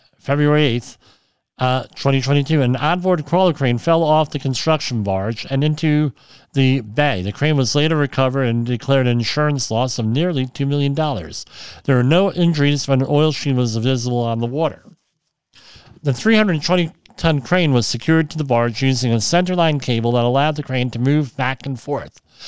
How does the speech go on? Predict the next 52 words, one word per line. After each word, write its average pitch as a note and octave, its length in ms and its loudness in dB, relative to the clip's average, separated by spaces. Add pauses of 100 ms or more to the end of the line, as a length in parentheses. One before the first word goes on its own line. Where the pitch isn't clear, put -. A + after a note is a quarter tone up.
(180)
The C#3 100 2
system, C3 580 0
required D3+ 360 0
by C3+ 240 0
osha, G#2 520 0 (380)
was C3 220 0
intended F3 460 2
to D#3+ 100 0
prevent C#3 360 0
the - 80 -8
crane C#3 240 0
from B2 140 -4
moving C#3+ 300 2
laterally B2 800 0 (320)
or C3 80 2
rolling C#3 340 4
off C3+ 240 0
the B2+ 80 -10
barge. B2+ 540 -2 (880)
Uh, B2+ 300 0
the C3+ 200 0
N E3 180 0
T E3 160 2
S D3 200 0
B C#3+ 80 2
investigators, C3 760 0
uh, B2+ 280 0
found C3 340 -2
that B2+ 160 0
as C#3 240 -4
the C3 80 -6
crane E3 240 0
moved D#3+ 260 2
toward D#3 220 2
the C3+ 80 0
stern E3 380 0
preparing C#3 360 0
for C3+ 140 -2
lift, D#3+ 280 2
the B2+ 60 -6
centerline's D3 680 0
cable C#3+ 420 0
aft F3+ 300 2
eye B2 160 0
had B2 200 0
opened F3 320 0
and C3 80 2
became C#3+ 340 0
disconnected D#3+ 840 -2
from C3+ 100 -2
the C#3 160 0
aft, - 560 -4